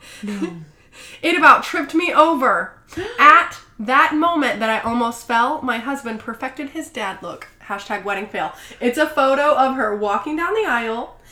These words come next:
Speaker 2: Everyone at the back of the aisle has their hand over their mouth going, <gasps> "There's a bunch of children's, and she looks like she's falling.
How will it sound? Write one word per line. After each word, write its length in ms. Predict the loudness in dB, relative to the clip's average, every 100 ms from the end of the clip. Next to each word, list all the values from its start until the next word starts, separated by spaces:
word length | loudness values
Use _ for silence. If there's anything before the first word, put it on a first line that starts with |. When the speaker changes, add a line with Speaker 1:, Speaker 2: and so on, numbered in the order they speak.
| -20 -12 -4
Speaker 2:
Everyone 400 | -2 2 2 0
at 80 | -2
the 60 |
back 240 | 2 2 2
of 60 |
the 100 | 0 2
aisle 240 | 2 2
has 260 | 0 -2 -2
their 180 | -4 -2
hand 400 | -2 0 0 0
over 240 | 0 2
their 80 | 2
mouth 420 | 4 4 2 0
going, 220 | 2 2
<gasps> 1200 | 4 8 8 8 6 2 -4 -10 -20 _ _ _ 4
"There's 220 | 6 6
a 60 | 4
bunch 240 | 2 0
of 80 | -4
children's, 720 | -2 -2 0 0 0 -2 -8 _ 0
and 160 | 0
she 220 | 0 -4
looks 180 | -4 -2
like 120 | -2 -2
she's 180 | -6 2
falling. 540 | 4 4 2 0